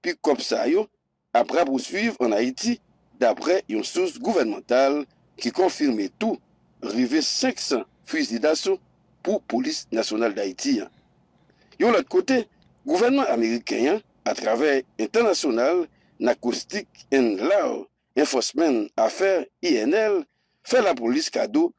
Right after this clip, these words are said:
mercredi trente août deux mille vingt-trois, yon lot quarante véhicules pick-up Toyota Land Cruiser flambant neuf, d'après un communiqué qui publié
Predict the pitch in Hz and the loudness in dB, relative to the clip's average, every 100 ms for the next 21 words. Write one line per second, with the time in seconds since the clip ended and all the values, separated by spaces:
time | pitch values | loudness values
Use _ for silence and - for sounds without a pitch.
0 | - 117 - 127 131 165 - - 190 - | -2 -2 2 0 0 -4 -6 0 0 0
1 | 135 104 110 113 110 147 143 208 214 _ | -4 -2 0 0 0 0 2 0 0 _
2 | _ _ _ 262 359 359 415 - - 233 | _ _ _ 0 2 4 2 2 2 2
3 | - - - _ _ - 139 120 - 156 | 0 -2 -8 _ _ 0 2 2 2 0
4 | 135 123 - 143 - 123 117 - 127 - | 2 -2 0 0 0 0 2 2 0 0
5 | 110 175 202 151 110 127 147 - 196 147 | 0 0 2 0 2 0 -2 0 0 0
6 | 110 110 156 - _ _ _ _ - 107 | 0 0 0 -2 _ _ _ _ 0 0
7 | - 160 131 110 - 208 151 113 - 160 | 2 2 2 0 0 2 2 0 0 -2
8 | - _ _ - 120 123 202 160 120 107 | -2 _ _ -10 -6 -4 -6 -4 -4 0
9 | 139 160 | 0 0